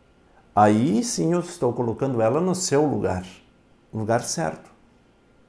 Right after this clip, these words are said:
Porque ela vai me servindo, ela vai me auxiliando, e é para isso que servem as leis.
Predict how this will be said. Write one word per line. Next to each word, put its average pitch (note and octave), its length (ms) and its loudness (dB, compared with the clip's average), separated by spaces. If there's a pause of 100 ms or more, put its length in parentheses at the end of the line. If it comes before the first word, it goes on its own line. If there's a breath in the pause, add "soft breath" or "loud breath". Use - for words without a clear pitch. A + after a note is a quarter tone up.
(560 soft breath)
Porque B2+ 240 -2
ela A#2+ 140 4
vai A2+ 220 2
me D3+ 400 -2 (240)
servindo, E3+ 840 -4
ela G#2 180 0
vai A2 160 0
me B2+ 140 0
auxiliando, D3 920 -2 (260 loud breath)
e C3 80 0
é C3+ 60 2
para C#3 200 -2
isso C#3 260 -2
que F#3 160 -12
servem F3 460 -4
as F#3+ 160 -6
leis. F3+ 440 -8